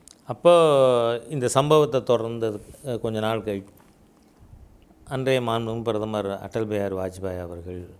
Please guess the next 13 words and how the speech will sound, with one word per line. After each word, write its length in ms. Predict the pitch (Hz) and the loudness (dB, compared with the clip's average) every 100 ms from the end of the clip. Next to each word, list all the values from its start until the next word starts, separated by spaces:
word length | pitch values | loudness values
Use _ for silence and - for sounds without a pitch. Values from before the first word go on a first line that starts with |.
| _ - | _ -18
சென்னைக்கு 400 | - 98 90 87 | -12 -10 -10 -12
வந்திருந்தார். 540 | 82 80 76 69 67 _ _ _ _ _ _ _ _ _ _ _ _ - | -14 -16 -18 -20 -20 _ _ _ _ _ _ _ _ _ _ _ _ -14
அப்போ 460 | 110 107 120 120 | -12 -4 -2 0
ரா-, 640 | 120 107 104 101 98 98 101 | -2 -2 -2 -4 -4 -4 0
ராஜ்பவன்ல 560 | 113 117 110 104 95 | 2 2 -2 -4 -4
அவர் 200 | 101 101 | -4 -4
தங்கியிருந்தார். 720 | - 101 107 92 87 101 131 127 | -6 -6 -4 -4 -4 -6 -6 -8
மறுநாள் 400 | 101 104 107 101 | -8 -6 -6 -6
மார்னிங் 440 | 98 107 110 98 | -4 -6 -6 -8
பிரேக்ஃபாஸ்ட்டு 640 | 101 101 - 92 - - 117 | -8 -8 -10 -14 -12 -14 -10
பி 140 | 110 | -8
ஜே 160 | 104 107 | -6 -6
பியோட 480 | 104 92 87 85 | -6 -10 -10 -14